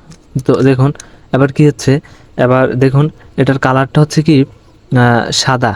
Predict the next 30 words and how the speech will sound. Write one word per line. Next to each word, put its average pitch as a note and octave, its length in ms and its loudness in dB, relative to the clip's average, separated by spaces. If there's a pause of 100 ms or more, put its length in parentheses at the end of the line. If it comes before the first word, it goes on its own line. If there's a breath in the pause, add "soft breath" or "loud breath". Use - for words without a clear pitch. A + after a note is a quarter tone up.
(160)
অর্থাৎ D3 220 -2
এখানে D3+ 480 2
সামনেরটা C#3 520 0
সাদা। A2 340 -2
তো - 200 0
এখন D3 280 0
আপনারা D3 280 0
যতই C#3+ 360 0
ঘুরাবেন C3 420 2 (280 loud breath)
সাদার B2+ 340 -2
সাথে C#3+ 260 0
মিলবে B2 260 2
না, A2 120 0
কারণ B2 300 -2
সেন্টারে B2+ 480 -2
কোনো C3 200 0
সাদা A#2+ 300 -2
পিস B2+ 220 -2
নেই। A2+ 220 0 (500 loud breath)
তো C#3 140 2
এখন D3 360 -2
এটাকে D#3 360 0
আপনারা D3 300 0
যে-, D3 380 0
যেটা C3+ 220 0
করবেন B2+ 260 0
সেটা C3 220 0
হচ্ছে D#3+ 180 -2 (400 loud breath)
এ-, - 240 -2
এবার C#3 200 0